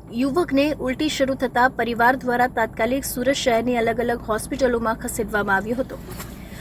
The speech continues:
પરંતુ શુભમનું ટૂંકી સારવાર દરમિયાન મોત નીપજ્યું હતું. શુભમે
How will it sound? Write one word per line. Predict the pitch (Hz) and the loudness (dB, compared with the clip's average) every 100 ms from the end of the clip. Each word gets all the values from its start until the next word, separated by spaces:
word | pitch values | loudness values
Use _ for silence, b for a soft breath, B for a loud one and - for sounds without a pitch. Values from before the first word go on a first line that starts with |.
| B | B
પરંતુ | 277 349 403 | 6 8 6
શુભમનું | 392 294 262 339 339 330 | 2 4 6 6 6 2
ટૂંકી | 285 262 302 | 2 0 0
સારવાર | - 247 233 262 254 | 4 6 8 6 4
દરમિયાન | 240 254 269 247 254 | 2 2 2 4 4
મોત | 226 233 226 | 2 0 -2
નીપજ્યું | 214 202 196 202 | -4 -4 -4 -4
હતું. | 202 - - - - - - | -6 -8 -12 -14 -14 -14 -12
શુભમે | - 294 294 359 359 392 | 2 8 8 8 4 0